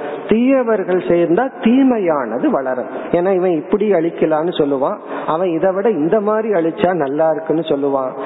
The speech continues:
அப்படி தீயவர்கள் சேர்ந்தா அழிவும் முன்னேறும், நல்லவர்கள் சேர்ந்தா ஒருவரை ஒருவர் என்ன பண்ணிக்கிறோம், இன்ஸ்பயர் பண்றோம். இது வந்து இயற்கையா இருக்கும் பொழுது இப்படியெல்லாம் பக்குவப்பட்ட நம்ம வந்து என்ன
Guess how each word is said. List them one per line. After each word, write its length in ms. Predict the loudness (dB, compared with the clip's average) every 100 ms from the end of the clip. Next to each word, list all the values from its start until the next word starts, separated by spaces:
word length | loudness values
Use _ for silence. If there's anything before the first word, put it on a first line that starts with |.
| -8 -4
அப்படி 260 | -4 -2 0
தீயவர்கள் 680 | 2 4 4 2 0 2 0
சேர்ந்தா 380 | 2 0 2 0
அழிவும் 480 | 0 0 0 0 0 -2 -8 -8 -10 -6
முன்னேறும், 600 | 2 4 4 4 2 0 -2 -6 -2 0
நல்லவர்கள் 680 | 0 0 0 0 -2 -4 0
சேர்ந்தா 380 | 2 2 0 0
ஒருவரை 480 | 2 4 4 2 0 0
ஒருவர் 420 | 2 2 0 -2 -6 0
என்ன 200 | 2 2
பண்ணிக்கிறோம், 540 | 0 0 0 2 2
இன்ஸ்பயர் 540 | 0 -2 0 0 0 -2
பண்றோம். 420 | -4 -2 -6 -8 -12 -14 -14 -16 -16 -6 0
இது 180 | 4 4
வந்து 280 | 2 2 2 2
இயற்கையா 600 | 4 2 2 0 2 4 2
இருக்கும் 420 | 0 0 0 0
பொழுது 380 | 0 0 0 0 0 -6 -6 0
இப்படியெல்லாம் 600 | 0 2 2 2 2 2 0
பக்குவப்பட்ட 760 | -4 0 2 2 0 -4 -2 -2
நம்ம 320 | 0 0 0
வந்து 260 | 0 2 2
என்ன 200 | 4